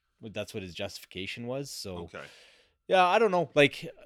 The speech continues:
Speaker 1: uh, for me, like, I'll be passing on the line 'cause it's six-inch. Like, I was
Speaker 2: Mm.
Speaker 1: planning on grabbing the Batman and Robin if there were seven and could go with the rest of my figures.
Speaker 2: Yeah.
Speaker 1: 'Cause I think those two would look hilarious with, like, my line of all these, like,
Speaker 2: <laughs>
Speaker 1: total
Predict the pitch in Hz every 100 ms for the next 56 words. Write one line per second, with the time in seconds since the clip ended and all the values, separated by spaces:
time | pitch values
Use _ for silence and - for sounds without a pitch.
0 | _ _ - 190 165 139 139 135 151 127
1 | 110 110 120 - 90 101 117 123 120 117
2 | 127 120 123 - - 117 - 156 - -
3 | 104 104 98 90 104 92 92 87 85 _
4 | - 87 85 87 85 80 80 _ _ _
5 | _ _ _ - 95 76 85 90 85 78
6 | 78 85 98 87 - 82 80 78 73 -
7 | 90 104 92 78 73 85 82 - 78 90
8 | - 98 95 107 95 104 101 85 _ _
9 | _ _ - 135 156 139 117 117 - 101
10 | 90 - 87 87 92 78 - 85 - _
11 | 85 82 87 82 87 87 85 80 87 82
12 | 82 82 85 143 - - - 170 - -
13 | - - 143 120 110